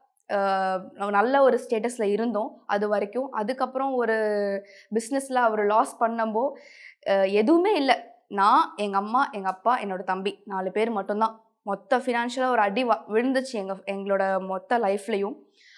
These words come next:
அப்படி விழும்போது திரும்பி எழ முடியுமா அப்படிங்கிற ஒரு கேள்வி எங்களுக்குள்ள. அப்படி இருக்கப்போ ஸ்கூல்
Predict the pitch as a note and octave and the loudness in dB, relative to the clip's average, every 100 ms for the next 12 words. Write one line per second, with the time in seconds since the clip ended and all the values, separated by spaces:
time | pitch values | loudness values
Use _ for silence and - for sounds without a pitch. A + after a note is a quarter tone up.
0 | - G3+ G#3+ A3 A3 D4 D#4+ D#4 C#4 F4 | -2 -2 0 -2 0 0 4 4 4 2
1 | G#4+ - - _ C4 C#4+ D4 C4 C4 C4+ | -2 -10 -20 _ -2 0 4 4 4 2
2 | B3 C#4 C#4+ C#4+ C#4 - - G3+ A3 B3 | 2 2 4 6 6 4 0 0 0 0
3 | A#3 G#3+ G#3+ A#3+ B3 A#3+ G#3+ G#3 A3 G#3 | 2 2 2 2 2 2 0 0 -2 -2
4 | G3+ G#3 - _ _ _ _ _ _ _ | -2 -2 -6 _ _ _ _ _ _ _
5 | _ _ _ _ A#3 G#3 B3+ C4+ D4 D#4+ | _ _ _ _ -2 0 0 0 4 2
6 | E4 - D#4+ E4+ | 2 2 6 6